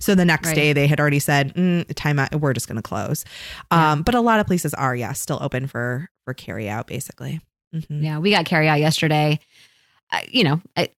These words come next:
Speaker 2: I, first of all, I'm trying to support the restaurants as much as possible. I mean, they're, they're putting
Speaker 1: Yeah.
Speaker 2: out so much, so many headlines out there, you know, support your local restaurants. And, you know,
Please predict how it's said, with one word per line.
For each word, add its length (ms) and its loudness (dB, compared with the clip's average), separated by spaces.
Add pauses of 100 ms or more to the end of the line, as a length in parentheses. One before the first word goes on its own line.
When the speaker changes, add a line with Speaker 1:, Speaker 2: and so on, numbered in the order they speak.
(120)
Speaker 2:
I, 100 2
first 200 0
of 60 2
all, 100 6
I'm 80 4
trying 220 2
to 60 -2
support 340 0
the 80 -4
restaurants 440 0
as 60 -6
much 140 2
as 80 -4
possible. 600 -2
I 40 0
mean, 160 4
they're, 240 2
they're 100 2
putting 280 2
Speaker 1:
Yeah. 140 6
Speaker 2:
out 200 0
so 240 2
much, 300 2
so 180 0
many 200 4
headlines 520 2
out 160 0
there, 200 2
you 100 4
know, 180 2
support 340 0
your 100 4
local 240 4
restaurants. 720 2
And, 280 2
you 80 0
know, 160 -2